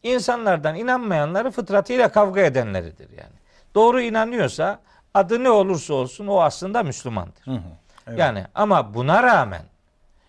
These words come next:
Speaker 1: inanmıyor ise bile Allahu Teala cehennemin kapılarını kapatma için kimseden izin alacak değildir. La yus'elu amma yef'al,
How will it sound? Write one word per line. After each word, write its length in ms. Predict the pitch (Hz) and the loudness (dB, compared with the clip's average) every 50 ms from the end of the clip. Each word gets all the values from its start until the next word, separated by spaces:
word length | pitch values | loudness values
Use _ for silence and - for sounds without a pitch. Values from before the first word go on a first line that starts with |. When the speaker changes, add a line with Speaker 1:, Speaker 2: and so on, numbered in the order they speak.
| _ _ _ | _ _ _
Speaker 1:
inanmıyor 680 | 160 175 185 220 262 285 277 247 220 214 226 220 208 | 0 2 2 2 2 2 0 0 0 2 2 2 2
ise 380 | 185 160 156 - 180 175 147 117 | 0 -2 -6 -4 -4 -6 -6 -6
bile 260 | 104 90 85 85 - _ - _ _ _ _ _ _ _ _ _ _ - | -8 -10 -10 -14 -16 _ -20 _ _ _ _ _ _ _ _ _ _ -6
Allahu 340 | 170 185 208 214 214 202 160 | -2 0 2 2 2 0 0
Teala 480 | - 190 180 170 170 151 131 - - _ _ _ _ _ _ - | 0 0 0 0 0 -2 -2 -4 -6 _ _ _ _ _ _ -4
cehennemin 580 | 151 175 170 180 185 185 190 190 214 226 214 | 0 0 0 0 0 0 -2 -2 -2 -6 -6
kapılarını 600 | 170 170 156 143 160 156 151 139 143 147 143 131 | -6 -6 -6 -4 -2 -2 -2 -2 -4 -8 -12 -10
kapatma 680 | - 151 139 - 147 143 - 143 143 139 131 131 120 - _ _ _ _ _ - | -10 -10 -6 -6 -6 -8 -8 -8 -8 -6 -6 -6 -8 -12 _ _ _ _ _ -10
için 340 | 160 - - 139 135 139 - | -10 -8 -8 -12 -14 -14 -14
kimseden 500 | - - 196 156 - 147 131 139 135 151 | -10 -10 -10 -8 -8 -8 -8 -6 -6 -8
izin 200 | 127 117 131 127 | -10 -8 -6 -6
alacak 480 | 123 117 113 117 110 151 139 - _ | -6 -6 -6 -6 -8 -12 -14 -14 _
değildir. 340 | 117 101 92 82 - - - _ _ _ - - - _ - | -12 -12 -12 -12 -16 -20 -20 _ _ _ -20 -20 -20 _ -2
La 260 | 147 180 196 196 190 | 2 4 4 4 4
yus'elu 500 | 202 226 214 233 - - 170 170 160 160 | 2 0 -4 -6 -4 -4 -2 0 0 0
amma 380 | 160 180 175 156 147 139 135 | 0 0 -2 -2 -2 -2 0
yef'al, 520 | 135 131 127 120 113 120 131 156 175 165 | 0 0 -2 -2 -2 0 0 0 0 -2